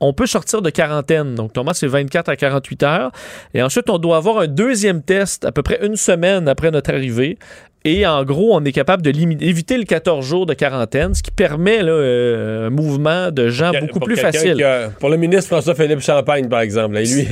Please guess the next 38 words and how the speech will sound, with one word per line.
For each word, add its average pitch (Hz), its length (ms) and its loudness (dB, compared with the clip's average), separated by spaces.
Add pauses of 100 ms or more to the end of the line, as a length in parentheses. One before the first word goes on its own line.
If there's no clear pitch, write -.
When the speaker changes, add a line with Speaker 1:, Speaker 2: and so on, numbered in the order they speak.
(140)
Speaker 2:
<laughs> - 180 -18
chaque 160 200 -2
fois 196 120 4
qu'il - 120 -8
quitte 185 180 2
le 170 80 2
Canada, 147 460 2
il 170 80 4
revient, 135 220 0
il 170 60 -2
passe 151 220 0
deux 156 140 2
semaines 175 240 0
enfermé 147 400 2
chez 143 260 2
eux. 147 220 0
Speaker 1:
C'est 165 520 2
très - 200 0
compliqué. 208 600 -2
Évidemment, 185 380 0
l'objectif, 185 440 -2
si - 200 -2
ça 208 140 0
fonctionne 185 440 -2
bien, 160 220 0
c'est 175 200 -2
d'étendre 175 460 -2
ça 208 300 0
aux 151 180 0
aéroports 147 360 2
un 165 40 0
peu 147 120 -4
partout 202 420 -4
et 175 80 4
éventuellement 180 720 0
aux 160 60 0
voyageurs 151 560 2
aussi, 170 360 -4